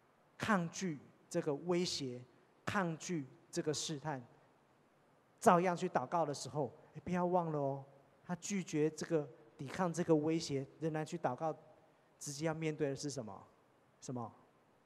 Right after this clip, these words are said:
他这样去祷告，再来隔天就会做什么？被扔到哪里？狮子坑里面，是直接威胁到他的性命欸。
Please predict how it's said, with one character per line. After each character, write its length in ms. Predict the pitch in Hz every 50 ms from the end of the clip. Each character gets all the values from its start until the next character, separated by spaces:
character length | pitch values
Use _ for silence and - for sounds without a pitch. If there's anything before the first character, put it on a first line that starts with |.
| _ _ _ _ _ _ _
他 120 | - 170 175
这 100 | - 202
样 120 | 180 180
去 120 | 165 185 185
祷 180 | - 147 135
告， 160 | 131 170 170
再 140 | 160 - 170
来 140 | 147 139 135
隔 180 | 139 - 147 143
天 140 | 143 147
就 100 | 143 147
会 100 | 147 139
做 160 | 139 139 147 139
什 100 | 135 120
么？ 160 | 104 98 92 - - - - - - _ _ _ _ _ _ _ _ _ _ _ _ _ _ _ _ _ _
被 100 | - 165
扔 200 | 160 151 160 160
到 140 | 160 170 156
哪 180 | 143 131 127 131
里？ 160 | 127 117 117 110 - - - - - _ _ _ _ _ _ _ _ _ - - _ _ - - - - _ _ _ -
狮 160 | - - 156
子 100 | 143 143
坑 220 | - - 151 147 139
里 80 | 123
面， 260 | 117 127 131 123 117 107 104 - - - - _ _ _ _ _ _ _ _ _ _ _ _ - - _
是 140 | - - 196
直 160 | - - 151
接 160 | 143 170 165
威 280 | 160 160 156 170 170 175
胁 180 | 165 - 143
到 160 | 139 175 156
他 140 | 147 147 156
的 80 | 147 143
性 240 | 131 - - 170 156
命 280 | 143 147 147 139 131
欸。 220 | 123 113 95 -